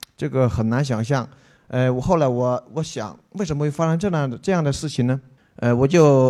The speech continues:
呃，后来分析了一下，原来我可能是跟我的这个 Uber 的时候输入的目的地有关。我当时 Uber 输入的目的地是美国银行，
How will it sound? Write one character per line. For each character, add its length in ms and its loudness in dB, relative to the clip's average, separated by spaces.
呃， 200 2
后 200 2
来 140 0
分 280 0
析 140 -4
了 60 -2
一 40 -4
下， 320 -4
原 260 -4
来 220 -4
我 140 -2
可 220 -8
能 240 -8
是 240 -10
跟 240 -6
我 160 -4
的 120 -6
这 160 -8
个 220 -6
Uber 360 2
的 100 -2
时 140 -6
候 160 -2
输 240 -2
入 140 6
的 280 2
目 200 2
的 80 0
地 160 2
有 140 4
关。 280 0
我 140 0
当 160 4
时 300 0
Uber 340 4
输 220 -2
入 100 4
的 80 2
目 180 0
的 120 2
地 180 0
是 240 0
美 340 -2
国 140 0
银 160 2
行， 320 -6